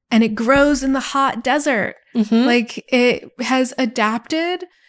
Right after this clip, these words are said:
Speaker 1: to create more lunar virtues and to cultivate what it needs by storing moisture and mucilage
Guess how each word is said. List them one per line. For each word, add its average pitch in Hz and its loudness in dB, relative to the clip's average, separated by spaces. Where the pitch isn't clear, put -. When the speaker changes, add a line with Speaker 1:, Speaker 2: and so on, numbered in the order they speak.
Speaker 1:
to 240 0
create 233 -2
more 247 -2
lunar 240 0
virtues 208 -4
and 220 2
to 202 -2
cultivate 277 -2
what 226 -2
it 226 -2
needs 190 -2
by 185 -4
storing 233 -2
moisture 190 -4
and 180 -2
mucilage 185 -4